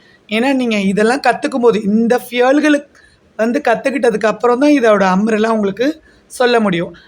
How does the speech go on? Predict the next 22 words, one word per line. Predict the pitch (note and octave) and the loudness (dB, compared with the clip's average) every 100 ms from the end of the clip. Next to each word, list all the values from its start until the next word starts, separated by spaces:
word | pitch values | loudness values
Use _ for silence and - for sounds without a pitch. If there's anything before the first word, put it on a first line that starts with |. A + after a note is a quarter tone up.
| _ | _
அதே | A#3 A#3+ D4 | 0 2 2
போல | D4 B3+ G#3 | 2 4 4
தான் | G3+ G3+ C4 - _ _ _ _ _ _ | 2 0 -2 -8 _ _ _ _ _ _
குல் | D4+ D#4+ D#4 | 0 2 0
அப்படிங்கிறதுலாம் | A3+ F#3+ G#3+ A3 A3 G#3+ A3+ | -2 -2 0 2 2 2 2
வருது | G#3+ G3 | 2 2
இல்லையா? | F#3+ G3 A#3 C#4 | 0 0 2 0
குல் | C4+ A#3 A3 | 2 2 2
அவுது | G#3 G3+ | 2 0
பிரபி | G3 G3 G#3 | 0 0 0
நாசா | G3 G3 G#3 | 0 0 0
இருக்கட்டும், | F#3+ F#3 F#3+ G3+ G3+ G3+ - _ _ | 0 -2 -4 -2 -2 -6 -16 _ _
குல் | A#3 A#3 | 2 4
அவுது | A3 A3+ G3+ | 4 4 4
பிரபில் | G#3+ G3 F#3+ G3 - | 2 2 2 -2 -2
ஃபலக் | G#3+ G#3+ G#3+ | -2 -2 -2
இருக்கட்டும், | F#3+ G3 G3 F#3+ F#3+ - - - | -4 -4 -4 -6 -6 -14 -20 -2
அதுல | A3 A#3 | 2 4
வரக்கூடிய | A3 A#3 D4 D4 C4+ - | 4 2 2 2 2 2
குல் | B3+ C4+ | 0 0
கூட | C#4 A3 G3 | 2 2 2
பாருங்க, | G3+ G3+ G#3 C#4 D4+ | 0 -2 0 -2 -2